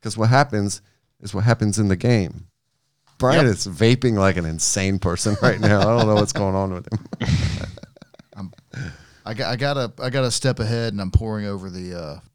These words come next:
Speaker 2: this week's schedule for
Speaker 1: Yes.
Speaker 2: this week's pick game.
Speaker 1: Excellent. I'm gonna pass on the Grizzlies this week. We need to get outta here.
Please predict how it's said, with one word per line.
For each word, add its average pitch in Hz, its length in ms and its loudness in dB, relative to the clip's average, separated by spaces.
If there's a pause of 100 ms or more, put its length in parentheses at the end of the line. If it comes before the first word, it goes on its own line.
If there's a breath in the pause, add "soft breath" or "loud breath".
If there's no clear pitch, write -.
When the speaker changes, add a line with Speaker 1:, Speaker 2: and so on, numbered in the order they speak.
(120)
Speaker 2:
this 101 180 -8
week's 95 180 -8
schedule 82 460 -8 (1300)
for - 80 -6
Speaker 1:
Yes. 127 260 6
Speaker 2:
this - 100 2
week's - 140 -4
pick 90 200 -10
game. 69 260 -16
Speaker 1:
Excellent. 92 560 0 (1400)
I'm 110 60 0
gonna 92 100 2
pass 78 340 0
on 85 120 -2
the 78 80 -2
Grizzlies 85 460 -4
this - 160 -10
week. 87 180 -4
We 98 80 -2
need 92 160 0
to - 80 -10
get - 180 -10
outta 50 200 -8
here. 98 260 -12